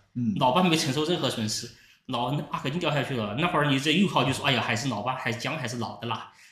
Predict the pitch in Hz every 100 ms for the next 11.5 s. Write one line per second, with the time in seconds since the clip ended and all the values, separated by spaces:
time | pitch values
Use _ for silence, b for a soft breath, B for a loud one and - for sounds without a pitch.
0 | B 110 - - 151 143 - 127 147 107
1 | 117 151 120 117 147 147 147 113 151 -
2 | - B B B B - 131 160 208 151
3 | 135 139 135 147 151 160 156 110 107 123
4 | 131 - 139 131 117 110 131 120 - _
5 | _ - 156 - 123 113 - 139 147 143
6 | 113 139 151 135 113 - 165 117 107 107
7 | 95 117 107 - - _ 139 147 147 160
8 | 160 143 - 143 131 120 123 104 - B
9 | B B _ _ 139 123 110 110 - -
10 | _ 143 123 113 110 113 127 120 123 165
11 | 208 - 113 113 -